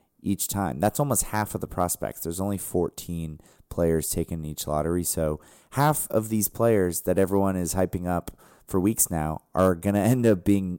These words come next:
to-, total nobodies and won't even make it in the league. And then that leaves about four and a half on average among players that'll be a role player. So role player could mean anything.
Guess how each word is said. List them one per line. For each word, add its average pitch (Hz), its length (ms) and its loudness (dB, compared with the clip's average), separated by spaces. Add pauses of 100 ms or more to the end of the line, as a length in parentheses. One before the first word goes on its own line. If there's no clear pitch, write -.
to-, - 180 -10 (220)
total 127 380 4
nobodies 90 600 2
and 85 440 -4
won't 92 240 -2
even 85 180 -6
make 80 180 -4
it 80 80 -4
in 78 80 -8
the 78 80 -8
league. 50 220 -8 (500)
And 110 140 2
then 127 80 6
that 147 180 4
leaves 117 200 4
about 101 240 4
four 95 240 -2
and 92 80 -4
a - 20 -6
half 85 480 -6 (560)
on 87 160 -2
average 80 840 -4
among 85 260 -6
players 85 360 0
that'll 80 260 -2
be 80 300 -4
a 95 60 0
role 87 200 4
player. - 380 -8
So 90 320 2 (1120)
role 143 180 10
player 127 300 6
could 98 180 -2
mean 90 180 0
anything. 90 460 0